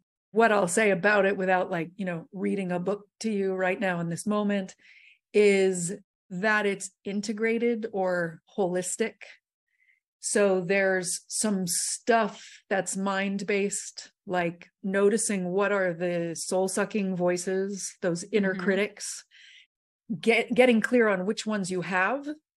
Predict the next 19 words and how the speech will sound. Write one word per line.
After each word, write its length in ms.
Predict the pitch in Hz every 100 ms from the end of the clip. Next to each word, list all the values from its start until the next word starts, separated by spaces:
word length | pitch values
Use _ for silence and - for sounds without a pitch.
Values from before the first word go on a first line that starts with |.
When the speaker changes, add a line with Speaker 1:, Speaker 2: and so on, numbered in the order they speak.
| -
Speaker 1:
so 220 | - 208
that 140 | 208
you 120 | 214 196
know 220 | 214 208
when 180 | 190 180
they're 180 | 196
talking 600 | 208 226 226 262 277 311 -
and 160 | 196
you 80 | 202
can 160 | 202 185
choose 300 | - 240 190
not 260 | 208 202 -
to 120 | 190
listen 400 | 196 202 185 175
to 120 | -
that 260 | 185 175 170
part 220 | 180 165
of 80 | 170
you. 300 | 165 151